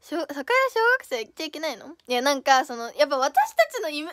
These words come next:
私たちの頃は、てか私たちが、なんかその、小学校の頃は、行動範囲が狭かったっていうイメージが強すぎて、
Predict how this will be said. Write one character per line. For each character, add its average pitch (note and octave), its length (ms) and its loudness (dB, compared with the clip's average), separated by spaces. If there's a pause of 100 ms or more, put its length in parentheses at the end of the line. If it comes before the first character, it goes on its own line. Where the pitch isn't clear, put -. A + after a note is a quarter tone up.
(140)
私 D#4 400 4
た D5 140 4
ち A4+ 140 -10
の D#4 120 0
頃 D4+ 240 4
は、 D#4+ 320 4 (320)
て C#4+ 80 -6
か C4+ 60 4
私 C#4+ 140 4 (500)
た C5 160 4
ち A#4+ 140 -4 (180)
が、 C4+ 120 -6 (260)
な C4+ 80 -4
ん - 20 0
か C4+ 60 -4
そ B3 120 -8
の、 A#3+ 80 -12
小 E4+ 200 -4
学 E4+ 220 2
校 B3+ 180 -6
の A#3+ 120 -10
頃 B3+ 240 -4
は、 C#4 80 4 (600)
行 D#4 200 -4
動 D#4 140 4
範 G4+ 180 -2
囲 C4 60 -2
が B3 80 -4
狭 F4 180 -4 (120)
か C#5+ 120 2
っ D4 80 -16
た D#4+ 120 2
っ - 20 2
て C#4 180 -8
い B3 120 -4
う - 60 -8
イ C#4+ 100 -4
メ G4+ 180 2
ー C#4 40 -2
ジ C4 80 -6
が B3+ 120 -4
強 F4+ 260 -4
す F#4+ 120 -6
ぎ D4+ 120 -8
て、 F#4+ 340 0